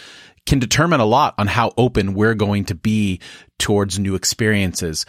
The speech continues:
of who God is and what the divine is in, in the world that we live. You know, look at the whole, the whole idea behind the creative endeavor of sci-fi, right? It's meant to give you this place where you can disconnect from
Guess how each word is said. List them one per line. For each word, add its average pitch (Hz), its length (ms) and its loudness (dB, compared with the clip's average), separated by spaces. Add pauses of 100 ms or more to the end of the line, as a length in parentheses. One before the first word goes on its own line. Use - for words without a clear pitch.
(140)
of 85 120 -4
who 107 200 0
God 92 200 2
is 92 280 0
and 92 200 -6
what 107 160 0
the 95 100 -4
divine 85 400 -2
is 82 400 -4
in, 90 260 -4
in 90 140 -4
the 85 80 -4
world 98 260 -2
that 101 100 -2
we 82 80 -10
live. 80 320 -12
You 160 160 -2
know, 127 100 2
look 143 180 0
at 190 80 0
the 135 60 -2
whole, 135 240 2
the 117 120 0
whole 165 340 2
idea 113 500 0
behind 92 320 -4
the 92 60 -2
creative 98 360 0
endeavor 87 380 -2
of - 140 -10
sci-fi, - 560 -4 (100)
right? 110 260 0 (220)
It's 104 180 -2
meant 113 340 0
to 117 80 0
give 104 260 -2
you 104 140 0
this 92 180 -2
place 113 400 -2
where 104 100 -2
you 98 80 -2
can 92 200 -6
disconnect 110 840 -4 (180)
from 98 460 -2